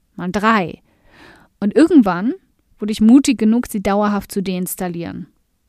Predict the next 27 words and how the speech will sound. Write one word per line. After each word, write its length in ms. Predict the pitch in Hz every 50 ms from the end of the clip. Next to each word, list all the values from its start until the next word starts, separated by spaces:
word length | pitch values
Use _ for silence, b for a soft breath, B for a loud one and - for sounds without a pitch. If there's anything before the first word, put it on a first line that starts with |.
| _ _ -
Und 200 | 247 262 277 -
sogar 320 | - 226 208 214 202 190
im 100 | 196 196
Fall 260 | - - 190 180 180
von 200 | - - 180 175
Facebook 640 | - - - 277 359 349 - - - - 180 - -
komplett 500 | - 196 175 180 - - 190 185 - -
zu 140 | - -
löschen. 560 | 180 180 180 160 170 - - 165 - - 185 - _ _ _ _ _ _ _ _ _ _ _ _ B B B B B B B B B B B B B B B
Stattdessen 460 | B - 240 233 247 302 320 330 339
konsumierte 460 | 302 285 262 240 254 240 240 247 - 175
ich 160 | 226 - -
bewusster 760 | - 202 196 185 180 220 247 269 - - - - 269 254 202
und 160 | 208 185 -
gezielter 680 | - 185 - - - - 226 240 262 262 - 277 254
nur 220 | 226 208 208 214
noch 240 | 233 262 269 269 - - _
das, 480 | 214 196 185 196 269 - - - -
was 160 | 202 202 196 -
ich 220 | 196 - - - _
explizit 800 | 208 214 - - - - - - 220 208 - - 214 196 - -
ausgewählt 760 | 180 202 214 226 - - - 190 170 170 156 156 - - -
hatte 480 | - - - - 175 180 214 240 - - _ _
und 180 | 180 180 -
mir 120 | 190 180 180
gut 240 | 196 208 214 196
tat 380 | - - 180 - 165 220 - -